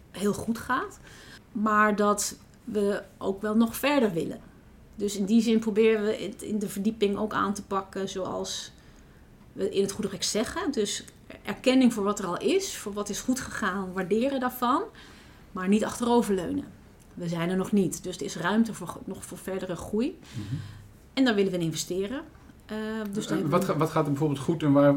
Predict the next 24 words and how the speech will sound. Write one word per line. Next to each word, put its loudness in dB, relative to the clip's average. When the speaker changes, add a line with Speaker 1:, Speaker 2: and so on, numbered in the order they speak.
Speaker 2:
willen 4
jullie 8
bij 4
sturen? -2
Speaker 1:
Nou 6
ja, 6
wat 2
wij 4
nu 8
heel 2
erg -2
merken 4
is -2
dat, 0
eh, -14
de -8
werkdruk -2
in -4
onze -6
organisatie -6
is -8
gewoon -8
heel -4
hoog. -6